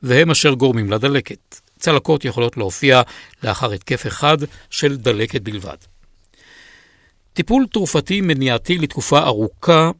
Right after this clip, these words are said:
או תיקון כירורגי הן שתי שיטות טיפול שמטרתן למנוע זיהומים חוזרים בדרכי השתן ונפרופתיה.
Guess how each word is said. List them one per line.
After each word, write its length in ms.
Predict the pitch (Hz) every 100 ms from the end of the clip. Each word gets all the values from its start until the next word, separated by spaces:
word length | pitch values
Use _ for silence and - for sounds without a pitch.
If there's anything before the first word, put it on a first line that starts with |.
| _ -
או 160 | 139 135
תיקון 400 | - 131 160 147
כירורגי 600 | 135 117 180 156 143 143
הן 80 |
שתי 320 | 156 - 208 226
שיטות 320 | 175 - 160
טיפול 340 | - - 233
שמטרתן 720 | - 139 123 123 127 175 175 180 - - - -
למנוע 500 | 143 139 147 190 175
זיהומים 380 | 120 113 127
חוזרים 420 | 139 131 104 123 139
בדרכי 340 | 113 104 131
השתן 440 | 110 - 143 143 113
ונפרופתיה. 840 | 104 110 110 131 127 139 185 143